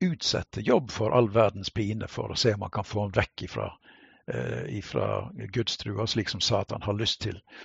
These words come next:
Men Gud vet jo at Jobb alltid kommer tilbake.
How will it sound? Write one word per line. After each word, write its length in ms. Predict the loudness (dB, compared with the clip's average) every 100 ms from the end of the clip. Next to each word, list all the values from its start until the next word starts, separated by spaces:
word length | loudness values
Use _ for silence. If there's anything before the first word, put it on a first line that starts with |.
| -20 -20 -20 -8
Men 200 | -2 0
Gud 320 | 2 2 4
vet 320 | 4 4 2
jo 220 | 0 0 -2
at 200 | -2 0
Jobb 320 | 4 4 4 -2
alltid 600 | 4 4 4 -6 -6 -6 -4
kommer 300 | -4 -4 -6
tilbake. 580 | -6 -4 -6 -6 -8